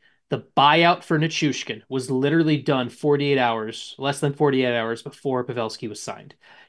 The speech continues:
It was, the two were completely connected. Whether you say, like, "Oh, there was paths for both, they could have done both." In Jim Nill's world, it was, you bought out Val Nichushkin to, to, to, to sign Joe Pavelski. And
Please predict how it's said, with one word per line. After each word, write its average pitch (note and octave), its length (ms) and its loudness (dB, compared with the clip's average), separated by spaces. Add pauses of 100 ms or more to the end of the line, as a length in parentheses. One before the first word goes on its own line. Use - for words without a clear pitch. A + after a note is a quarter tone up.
(120)
It D3+ 60 -2
was, C#3 200 -2
the C3 80 -4
two D3 300 -2
were C#3 200 -4
completely C3+ 600 -10
connected. - 480 -14 (420)
Whether D3+ 260 2
you C3+ 200 2
say, D#3+ 340 2
like, C#3+ 140 2
"Oh, B3+ 180 6
there E3+ 140 2
was D3+ 100 -4
paths G3+ 360 2
for F3 100 2
both, G#3 280 4
they G#3 120 2
could G#3+ 120 2
have F#3+ 100 2
done E3 180 2
both." E3 260 2 (880)
In D3+ 140 -4
Jim G3+ 280 2
Nill's G3+ 320 2
world, C3 420 0 (140)
it D3+ 100 -2
was, C3+ 340 -4 (100)
you C#3+ 160 -2
bought C#3 300 2
out C#3 180 2
Val B2+ 200 0
Nichushkin B2 540 -6 (420)
to, A#2+ 420 -2 (460)
to, C#3 120 -4
to, A#2 460 -8
to - 100 -12
sign B2 300 -2
Joe B2 160 0
Pavelski. - 480 -12 (500)
And C3+ 280 0